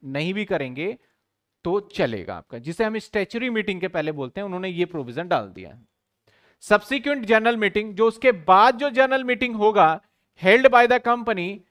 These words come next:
हर छह महीने के अंदर करना पड़ेगा। तो पहली बार जो मीटिंग करेंगे वो मीटिंग नाइन मंथ में चलेगा, उसके बाद होगा तो हर बार within a six month। मैंने तीस सितंबर बताया था,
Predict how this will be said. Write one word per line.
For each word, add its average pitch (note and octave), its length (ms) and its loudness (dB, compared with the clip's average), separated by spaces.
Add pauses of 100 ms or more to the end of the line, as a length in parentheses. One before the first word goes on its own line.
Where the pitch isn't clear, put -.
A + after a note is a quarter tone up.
(240)
हर B3 300 6
छह A#3 420 -4
महीने G#3 320 -4
के G3+ 100 -4
अंदर E3 240 -4
करना A#2+ 300 -8
पड़ेगा। F#2+ 320 -12
तो - 140 -12
पहली G3+ 380 0
बार B3 180 4
जो A#3+ 140 -4
मीटिंग A3 400 -6
करेंगे F#3+ 540 -4 (340)
वो F#3+ 120 0
मीटिंग G#3 300 -4
नाइन F#3 220 -4
मंथ A3+ 180 -8
में A#3+ 140 -6
चलेगा, A#3+ 340 -2
उसके A3+ 260 -4
बाद F3+ 440 4
होगा G#3 260 -4
तो A#3 100 -6
हर E3 260 -2
बार A#3+ 320 4 (920)
within G3 260 0
a G#3 100 0
six G#3 140 -4
month। F3 200 -10
मैंने F3 200 -4
तीस G#3 240 -8
सितंबर G#3+ 400 -2
बताया G3+ 300 0
था, A#3 180 -2